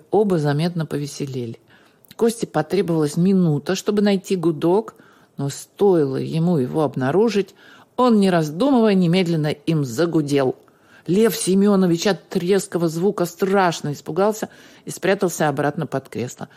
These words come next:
откуда Косте пришлось его снова доставать, успокаивать и убеждать, что все в порядке. Приближалась следующая станция.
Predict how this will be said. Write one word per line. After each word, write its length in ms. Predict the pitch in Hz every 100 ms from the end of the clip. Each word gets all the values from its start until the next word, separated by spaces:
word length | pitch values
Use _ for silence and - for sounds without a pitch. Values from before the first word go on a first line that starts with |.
| - -
откуда 360 | - 147 175 156
Косте 320 | - 196 -
пришлось 460 | 156 147 - 165 -
его 120 | 147
снова 320 | 139 156 143
доставать, 560 | 131 127 - 143 185 208
успокаивать 920 | 139 - 139 - 175 220 214 185 - - - - -
и 60 | 156
убеждать, 580 | 143 131 - 160 185 _ _ -
что 200 | - 135
все 240 | - 147
в 80 | -
порядке. 560 | - 123 - - - - _ _ _ _ _ _ _ _ _ _ _ _ _ -
Приближалась 640 | 160 156 156 196 262 208
следующая 500 | - 180 196 185 202
станция. 560 | 185 180 151 131 -